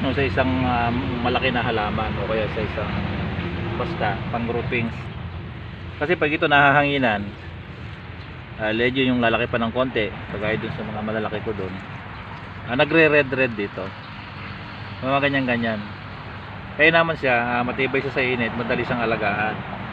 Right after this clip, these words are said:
Ito na isa sa magandang pang-groupings.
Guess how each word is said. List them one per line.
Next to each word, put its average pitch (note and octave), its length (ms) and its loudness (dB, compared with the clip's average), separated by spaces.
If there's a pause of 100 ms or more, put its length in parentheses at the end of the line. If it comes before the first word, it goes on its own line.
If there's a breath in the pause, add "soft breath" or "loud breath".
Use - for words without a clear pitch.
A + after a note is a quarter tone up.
(880)
Ito A#2 160 -4
na A#2 80 -6
isa A#2 220 -8
sa A#2 100 -8
magandang G#2+ 400 -8
pang-groupings. G2 720 -8